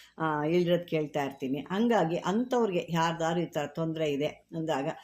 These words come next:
ಇರ್-, ತೊಂದರೆ ಇರಲಿ ಇರ್ದ ಹೋಗ್ಲಿ, ಪ್ರತಿಯೊಬ್ಬರು ಈ ಒಂದು ದಿಗ್ಬಂಧನ ಮಂತ್ರ ಹಾಕೊಂಡು ಕೂತ್ಕೊಂಡ್ರೆ ಯಾವುದೇ ರೀತಿಯಾದ ತೊಂದರೆ ಬರ್ದಂಗೆ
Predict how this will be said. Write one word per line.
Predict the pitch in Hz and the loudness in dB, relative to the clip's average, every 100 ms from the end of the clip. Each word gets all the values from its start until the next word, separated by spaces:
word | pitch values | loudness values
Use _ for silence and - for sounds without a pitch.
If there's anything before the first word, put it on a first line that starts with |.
| - _ | -20 _
ಇರ್-, | 175 202 - - | 2 2 2 0
ತೊಂದರೆ | 170 196 226 233 - | 2 2 2 0 -2
ಇರಲಿ | 160 190 240 262 | 0 2 4 0
ಇರ್ದ | - 175 170 | 2 0 2
ಹೋಗ್ಲಿ, | 156 139 139 135 - | 2 2 0 -4 -4
ಪ್ರತಿಯೊಬ್ಬರು | 180 175 233 240 226 262 | -2 2 4 4 4 2
ಈ | - 190 | 4 2
ಒಂದು | 185 170 151 143 - _ - _ _ _ _ _ _ 165 | 2 0 0 -2 -6 _ -20 _ _ _ _ _ _ 0
ದಿಗ್ಬಂಧನ | 202 190 175 180 170 | 0 2 4 4 4
ಮಂತ್ರ | 165 165 170 | 2 2 2
ಹಾಕೊಂಡು | 175 170 156 | 0 0 -2
ಕೂತ್ಕೊಂಡ್ರೆ | 170 180 165 147 247 320 - _ - | -2 -2 0 2 2 0 -8 _ -6
ಯಾವುದೇ | 147 147 175 196 233 | 0 2 4 6 6
ರೀತಿಯಾದ | 220 180 180 160 156 262 - - | 6 2 2 2 2 -2 -4 -4
ತೊಂದರೆ | 156 170 202 | 0 4 4
ಬರ್ದಂಗೆ | 170 165 160 151 185 - - | 4 0 0 0 -2 -6 -16